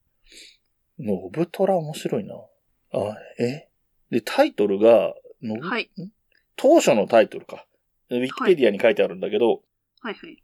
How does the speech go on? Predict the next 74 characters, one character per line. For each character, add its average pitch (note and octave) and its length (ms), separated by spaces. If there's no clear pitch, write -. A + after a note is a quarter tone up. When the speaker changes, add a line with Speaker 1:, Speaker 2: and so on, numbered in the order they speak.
Speaker 1:
結 G#3 200
果 C#4+ 220
決 - 140
ま B3 100
っ - 20
た B3+ 80
タ A#3 120
イ G#3 60
ト - 80
ル C3+ 80
は、 C#3 100
信 B2 300
虎 C3+ 220
っ F#3 100
て - 80
い G2 40
う - 20
タ F#2+ 120
イ - 40
ト - 100
ル C#3 60
ね。 E3 120
そ A#2+ 100
の、 F2+ 180
武 C#3 260
田 C#3+ 100
信 A2+ 180
虎 A#2+ 200
っ - 20
て - 100
人 - 120
な F#2 100
ん F2 40
て G2+ 100
名 A#2+ 140
前 C3+ 240
の C3 100
部 A#2 120
分 F#2 160
だ - 120
け F#2+ 100
な F2+ 80
ん F2 40
だ - 80
け G#2 120
ど、 - 280
Speaker 2:
は - 200
い。 - 140
Speaker 1:
当 C4 180
初 C3+ 180
の G2+ 80
予 G2 120
定 G2+ 280
が、 G#2+ 360
え G#2 320
ー、 - 20
信 D#3 240
虎 F3 340
っ - 80
て D3 80
い C#3+ 40
う C#3 40
タ D#3 160
イ C3+ 60
ト G#2 120
ル A2+ 80
で、 C#3 240
サ - 200
ブ A3+ 100
タ B3 100
イ F3+ 80
ト - 100
ル F#3+ 80
が、 A3+ 340